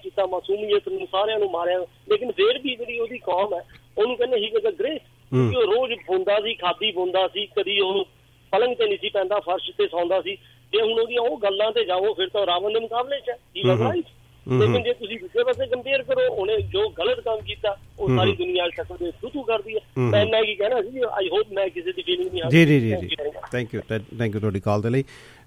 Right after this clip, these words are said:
Speaker 2: ਅ, ਦੋ ਤਿੰਨ ਕਾਲਾਂ ਅਸੀਂ ਹੋਰ ਲਵਾਂਗੇ, ਉਸ ਤੋਂ ਬਾਅਦ ਪੰਜਾਬ ਦੀਆਂ ਖਬਰਾਂ ਦਾ ਬੁਲਟਨ। ਕਿੰਨੀਆਂ ਸੰਜਦੀਪ ਜੀ ਕਾਲ ਨੇ? ਚਾਰ ਕਾਲਾਂ ਨੇ ਹੁਣ। ਅ, ਚਾਰ ਕਾਲ ਹੀ ਹੋਣਗੀਆਂ, ਉਸ ਤੋਂ ਬਾਅਦ ਅਸੀਂ ਹੋਰ ਕਾਲ ਨਹੀਂ ਲੈ ਸਕਾਂਗੇ ਔਰ, ਅ, ਸੰਕੋਚ ਕੇ ਥੋੜ੍ਹੀ ਜਿਹੀ ਆਪਣੀ ਗੱਲਬਾਤ, ਅ, ਤੁਸੀਂ ਸਾਡੇ ਨਾਲ ਸ਼ੇਅਰ ਕਰਨੀ ਹੈ ਜੀ। ਸਵਾਗਤ ਹੈ ਪ੍ਰੋਗਰਾਮ ਦੇ ਵਿੱਚ।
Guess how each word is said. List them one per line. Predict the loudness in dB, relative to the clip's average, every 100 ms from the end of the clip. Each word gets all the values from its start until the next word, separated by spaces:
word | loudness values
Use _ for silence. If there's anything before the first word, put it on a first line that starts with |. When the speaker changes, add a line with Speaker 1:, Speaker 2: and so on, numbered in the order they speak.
| -8
Speaker 2:
ਅ, |
ਦੋ | -4 -4
ਤਿੰਨ | -2 -2
ਕਾਲਾਂ | 2 2 2
ਅਸੀਂ | 0
ਹੋਰ | 0
ਲਵਾਂਗੇ, | 2 2 2
ਉਸ | 2
ਤੋਂ | 2
ਬਾਅਦ | 0
ਪੰਜਾਬ | 0 0 0
ਦੀਆਂ | 0
ਖਬਰਾਂ | -2 0 2
ਦਾ |
ਬੁਲਟਨ। | 2 0 0 0
ਕਿੰਨੀਆਂ | 0 0 2 2
ਸੰਜਦੀਪ | 2 2 2 2
ਜੀ | 0
ਕਾਲ | 4 4 4
ਨੇ? | 2
ਚਾਰ | 4 4
ਕਾਲਾਂ | 6 6 8
ਨੇ | 6
ਹੁਣ। | 4 2 -4 -4
ਅ, | -2 4 4
ਚਾਰ | 8 10 10
ਕਾਲ | 10 10
ਹੀ | 10
ਹੋਣਗੀਆਂ, | 10 10 8
ਉਸ | 8
ਤੋਂ | 8
ਬਾਅਦ | 10 10
ਅਸੀਂ | 10 8
ਹੋਰ | 6
ਕਾਲ | 6 6 8
ਨਹੀਂ | 8 6 6
ਲੈ | 6 4
ਸਕਾਂਗੇ | 2 2 4 6 8 8
ਔਰ, | 8 6 6
ਅ, | 6 6 6 4
ਸੰਕੋਚ | 2 0 2 0 2
ਕੇ | 2 4
ਥੋੜ੍ਹੀ | 2 2
ਜਿਹੀ | 4
ਆਪਣੀ | 2 2 0
ਗੱਲਬਾਤ, | 2 0 0 0
ਅ, | 0 0 0 -2 -4 -2 -2 -4
ਤੁਸੀਂ | -8 -6 -4 -2
ਸਾਡੇ | -2 -2
ਨਾਲ | 0 -2
ਸ਼ੇਅਰ | -2 0 2
ਕਰਨੀ | 2 0 0
ਹੈ |
ਜੀ। | -2
ਸਵਾਗਤ | 2 4 6
ਹੈ | 8
ਪ੍ਰੋਗਰਾਮ | 10 10 10
ਦੇ |
ਵਿੱਚ। | 8